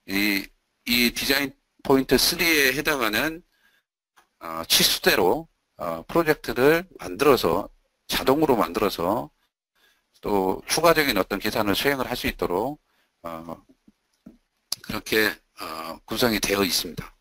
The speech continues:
자, 그다음에 우리가 이제 살펴볼 부분은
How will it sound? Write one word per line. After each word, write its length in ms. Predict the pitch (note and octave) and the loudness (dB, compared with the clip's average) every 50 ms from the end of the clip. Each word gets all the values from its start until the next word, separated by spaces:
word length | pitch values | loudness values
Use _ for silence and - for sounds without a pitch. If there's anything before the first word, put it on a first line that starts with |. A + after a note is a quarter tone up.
| _ _ _ _ _ _ _ _ - - - - _ _ _ _ _ _ _ _ _ _ _ _ _ _ _ _ _ _ _ _ _ _ _ _ _ _ _ _ _ _ _ _ _ _ _ _ _ _ _ _ _ _ _ _ - - - | _ _ _ _ _ _ _ _ -16 -16 -16 -20 _ _ _ _ _ _ _ _ _ _ _ _ _ _ _ _ _ _ _ _ _ _ _ _ _ _ _ _ _ _ _ _ _ _ _ _ _ _ _ _ _ _ _ _ -20 -12 -6
자, 320 | - - A#2+ A#2+ A#2 A#2 | -2 0 2 2 2 2
그다음에 880 | - B2 A#2+ D3+ D3 C#3+ C#3+ C#3+ D3 D#3 D#3 D#3+ D#3 D3+ D3 C#3+ C#3 C#3 | 0 -2 0 2 4 4 4 4 4 2 4 4 4 4 4 4 4 2
우리가 340 | C3 - C3+ C3+ C#3 C#3+ D3 | 2 0 -2 -2 2 2 2
이제 140 | C#3 C3+ C#3 | 4 4 2
살펴볼 540 | C3 - D#3+ D#3 - F3+ F3 D#3+ E3 D#3+ D3+ | 2 2 0 0 2 2 4 6 4 4 4
부분은 720 | - - - - B2 B2 A#2 G#2 G#2 A#2 C#3+ E3 F3+ G3+ | 2 -2 -2 2 2 4 4 6 4 4 2 0 -4 -10